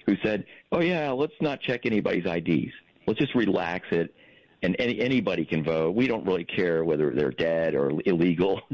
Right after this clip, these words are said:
<laughs> or felons. Just, we'll just, like, let everybody request the ballot." And then they would also just flood the market with ballots and mail out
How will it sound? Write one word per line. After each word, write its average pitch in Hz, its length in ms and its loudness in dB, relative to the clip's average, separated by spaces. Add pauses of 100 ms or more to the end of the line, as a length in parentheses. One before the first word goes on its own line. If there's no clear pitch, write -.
<laughs> - 200 -10
or 82 160 -2
felons. 80 420 -2 (340)
Just, 110 180 -2 (100)
we'll 107 220 4
just, 170 240 0
like, 123 260 -2
let 113 300 0
everybody 104 680 0 (320)
request 95 420 -2
the - 80 -6
ballot." 73 400 -2
And 110 140 2
then 120 120 2
they 107 120 2
would 107 140 0
also 123 340 -2 (280)
just 117 180 -2 (360)
flood 123 420 0
the 101 120 -2
market 107 560 -2
with 87 180 -2
ballots 107 480 -4
and 95 180 6
mail 127 280 4
out 120 260 -4